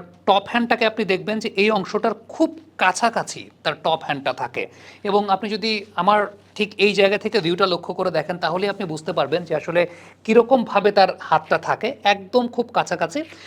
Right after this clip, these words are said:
এবারে যদি আমরা বেশ কিছু ভিডিও ফুটেজ আপনাদেরকে প্লে করে দেখাই, সেখানেও খেয়াল করে দেখেন যে অভিষেক শর্মার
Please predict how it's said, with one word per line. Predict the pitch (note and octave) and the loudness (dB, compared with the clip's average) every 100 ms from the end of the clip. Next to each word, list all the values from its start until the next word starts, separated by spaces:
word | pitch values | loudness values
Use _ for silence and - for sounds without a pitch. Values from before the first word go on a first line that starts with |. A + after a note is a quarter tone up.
| - | -6
এবারে | C4 D#4+ D4+ | 0 2 0
যদি | C#4 | -2
আমরা | A#3+ A3+ | -2 -2
বেশ | F#3+ - | -6 -6
কিছু | G3+ F3 | -6 -4
ভিডিও | D3 D#3+ G#3 | -2 0 -2
ফুটেজ | - F#3 E3+ | -4 -4 -2
আপনাদেরকে | E3 E3+ D#3+ E3 | -2 -4 -6 -6
প্লে | D#3 D3+ | -4 -4
করে | D#3 D3+ | -2 -2
দেখাই, | C#3+ F3 | -2 -4
সেখানেও | E3+ F3 G3 G3+ | -6 -8 -6 -6
খেয়াল | - D#3 | -2 -2
করে | D#3 D#3 | 0 -4
দেখেন | B2+ C3 A3 | -2 -6 -4
যে | A#3 | -4
অভিষেক | D#3 D#3 G3 | -4 -4 -8
শর্মার | - G#3 A3 | -4 2 2